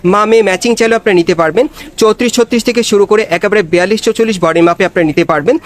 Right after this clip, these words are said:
একেবারে ছোট থেকে বড়দের সাইজেও আপনারা পেয়ে যাবেন। চৌত্রিশ, ছত্রিশ থেকে শুরু করে বিয়াল্লিশ বডি মাপে নিতে পারবেন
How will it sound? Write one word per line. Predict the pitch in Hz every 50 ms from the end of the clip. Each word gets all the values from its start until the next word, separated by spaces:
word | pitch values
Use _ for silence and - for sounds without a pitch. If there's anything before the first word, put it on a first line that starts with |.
| - - -
একেবারে | - 170 175 220 220 226
ছোট | 220 - - 226 247
থেকে | 247 220 247 220 240
বড়দের | 233 185 180 180 190 190 208 185 -
সাইজেও | 202 190 175 190 190
আপনারা | - - 190 180 -
পেয়ে | 185 175 170
যাবেন। | 165 160 226 277 240
চৌত্রিশ, | - - 202 196 - 240 233 220
ছত্রিশ | - - 220 202 - 214 226 -
থেকে | - 220 226 220
শুরু | - 190 175 175
করে | - 202 208
বিয়াল্লিশ | 170 147 170 175 196 208 196 185
বডি | 196 202 202
মাপে | 196 190 185 190 185
নিতে | 165 143 170
পারবেন | 151 160 151 180 247